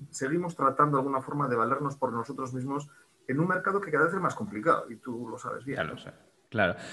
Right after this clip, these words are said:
Speaker 2: Pues mira, que lo, que lo hayas dicho y lo hayas verbalizado, ese titular que me acabas de dar, eh,
Speaker 1: ¿Ah, sí?
Speaker 2: probablemente ayude para que,
Speaker 1: <laughs>
Speaker 2: para, no ha habido un ti-, no es un titular, eh,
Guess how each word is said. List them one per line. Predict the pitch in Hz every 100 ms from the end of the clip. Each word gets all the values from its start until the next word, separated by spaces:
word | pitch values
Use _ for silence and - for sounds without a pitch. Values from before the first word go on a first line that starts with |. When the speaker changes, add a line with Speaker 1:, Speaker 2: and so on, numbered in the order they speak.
| -
Speaker 2:
Pues | - 127
mira, | 120 95
que | 110
lo, | 120 123 117 110 -
que | 110
lo | 120
hayas | 135 135 123
dicho | 135 135 127
y | 120
lo | 123
hayas | 123
verbalizado, | 123 113 113 113 110 143
ese | 139 147
titular | 143 131 127
que | 120
me | 120
acabas | 117 113
de | 107
dar, | 113 139 - - _ _ _
eh, | 85 90
Speaker 1:
¿Ah, | 87
sí? | 82 -
Speaker 2:
probablemente | 110 123 143 147 147 143 147
ayude | 135 147 147 139
para | 123 110 98
que, | 104 101
Speaker 1:
<laughs> | - - - - _
Speaker 2:
para, | 120 107
no | 139
ha |
habido | 175 165
un | 151 139 139
ti-, | 139 -
no | 165
es | 175
un | 185
titular, | 160 147 143 135 131 127
eh, | 123 120 113